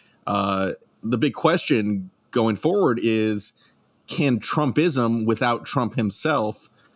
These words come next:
succeed? Uh, there are numerous races for the Senate, a little less in the House right now, but numerous candidates that are in the lead or are prominent Trump-endorsed candidates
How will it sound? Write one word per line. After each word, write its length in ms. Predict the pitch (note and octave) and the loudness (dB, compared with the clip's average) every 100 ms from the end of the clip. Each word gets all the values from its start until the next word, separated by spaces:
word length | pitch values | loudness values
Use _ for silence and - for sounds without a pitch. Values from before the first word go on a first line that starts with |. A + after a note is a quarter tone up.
| - | -14
succeed? 760 | - C3+ - - G#3 A#2+ A2 - | -4 -2 -2 -2 0 -2 -4 -8
Uh, 280 | A2+ G2 F#2 - - | -6 -4 -4 -8 -4
there 180 | A#2+ A2+ | 0 2
are 100 | A2 | 2
numerous 760 | A2 E3 F3+ G#2+ F#2+ - - _ _ _ _ _ _ _ - | 2 2 2 0 -2 -6 -10 _ _ _ _ _ _ _ -4
races 540 | G#2+ D#3 - G#2+ F#2+ | 2 4 4 0 0
for 100 | G#2+ | -2
the 80 | G2 | -4
Senate, 380 | - B2+ C3+ - - | -2 -2 -2 -6 -8
a 60 | G2+ | -2
little 220 | A2 A2 | 0 2
less 180 | G#2+ - | 0 0
in 60 | G#2 | -4
the 80 | |
House 300 | G2 A2+ A#2+ | -2 -2 0
right 160 | B2+ A2+ | -2 0
now, 220 | B2+ C3+ | 0 -2
but 280 | A2+ G#2+ - - - _ _ | 0 -2 -2 -12 -20 _ _
numerous 560 | A2+ A#2+ A#2+ E3+ F3 B2+ | -2 0 4 4 2 0
candidates 600 | - D3 D3+ A2 G#2 F#2+ | -2 0 0 0 -2 -2
that 160 | A2+ G#2+ | -2 0
are 180 | G#2 G#2 | 0 0
in 160 | A#2+ | 0
the 60 | C3 | 2
lead 340 | A#2+ A#2+ C3 | 2 2 2
or 220 | A2 G2+ | 2 0
are 80 | G2 | 0
prominent 560 | F#2+ G#2+ A2 G#2+ G#2 - - - | -2 -2 0 0 -2 -6 -14 -10
Trump-endorsed 760 | - A#2 A2+ G2+ A#2 C#3+ - - | -4 0 0 2 2 2 0 -4
candidates 640 | G#2 G2+ G2 G2 - | -2 0 -2 -4 -6